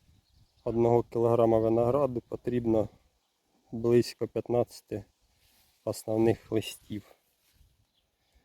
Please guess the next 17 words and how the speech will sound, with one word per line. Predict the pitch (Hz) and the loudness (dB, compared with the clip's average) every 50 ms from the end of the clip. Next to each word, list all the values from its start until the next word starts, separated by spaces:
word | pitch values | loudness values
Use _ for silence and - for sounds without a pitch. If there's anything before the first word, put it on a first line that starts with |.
| _ _ _ - - | _ _ _ -20 -12
Ну | 170 160 151 | -4 -2 -2
і | |
плюс | 131 - - 139 135 127 - | -2 -2 -2 -2 -2 0 0
ми | 127 120 | 0 2
залишаємо | 120 123 120 120 - - - 123 117 113 113 113 113 113 107 104 - _ _ _ _ _ _ - - _ _ _ _ _ _ _ _ _ _ _ _ _ _ _ _ _ _ _ | 4 4 4 4 2 0 0 2 2 2 4 4 2 2 0 -2 -6 _ _ _ _ _ _ -20 -20 _ _ _ _ _ _ _ _ _ _ _ _ _ _ _ _ _ _ _
пасинки, | - 135 147 143 - - 135 135 123 - - 127 | 0 2 2 2 0 0 -2 -2 -2 -4 -8 -10
прищіплюємо | - - 127 120 - - - 120 - _ - 117 117 117 113 | -8 -8 -8 -8 -8 -8 -8 -8 -8 _ -4 -2 0 2 2
над | 113 113 | 2 2
одним | 113 113 117 113 113 110 | 2 2 2 2 2 2
листом. | 110 113 - - - - - 110 107 107 - - - - - - - - - | 2 0 -2 -4 -6 -4 0 0 0 0 -2 -4 -6 -8 -8 -10 -12 -12 -10
Тобто | - - - - - 110 110 - - - - - - - - - - - - - - - - - - - - - - - - - - - - | -10 -10 -10 -10 -10 -10 -8 -8 -10 -10 -12 -12 -10 -8 -8 -6 -4 -4 -4 -6 -8 -10 -10 -12 -12 -14 -16 -16 -16 -16 -16 -18 -18 -12 -6
при | - 113 113 | 0 2 4
моїй | 117 117 120 117 113 | 4 4 4 4 2
шпалері | - - - - 113 113 120 123 123 117 113 110 104 104 - - - - - - - - - - - - - - - - - - | 0 -4 -6 -4 -2 2 4 4 4 4 4 2 0 -2 -6 -14 -18 -18 -18 -18 -18 -20 -20 -20 -20 -20 -20 -20 -20 -20 -16 -8
це | - 117 | -6 -6
буде | 110 113 113 110 117 113 | -6 -6 -4 -2 0 -2
ще | - - - - 127 120 117 | -2 -4 -4 -2 0 0 0